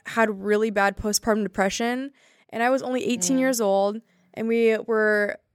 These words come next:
Speaker 1: br-, had thirteen dollars in our bank account, so it was, like, a really stressful time, and I felt so guilty for, like, not bonding with her immediately. And then when Harlem was born, twelve months later,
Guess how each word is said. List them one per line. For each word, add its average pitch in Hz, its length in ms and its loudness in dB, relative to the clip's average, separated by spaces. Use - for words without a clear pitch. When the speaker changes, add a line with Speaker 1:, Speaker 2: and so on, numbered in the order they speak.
Speaker 1:
br-, 226 200 0
had 226 260 0
thirteen 254 440 -4
dollars 226 300 2
in 254 60 -8
our 247 100 -4
bank 202 240 0
account, 202 260 0
so 226 80 -2
it 226 40 2
was, 226 80 -2
like, 220 140 2
a 208 40 0
really 208 220 2
stressful 196 540 -2
time, 208 520 -2
and 220 680 0
I 214 360 2
felt 240 320 -2
so 214 340 2
guilty 190 540 0
for, 208 200 0
like, 190 220 0
not 185 440 0
bonding 269 340 4
with 311 140 -2
her 330 120 2
immediately. 330 680 0
And 247 260 2
then 233 400 2
when 226 220 2
Harlem 285 480 0
was 226 160 -2
born, 202 520 0
twelve 202 340 2
months 196 260 -4
later, 233 420 -2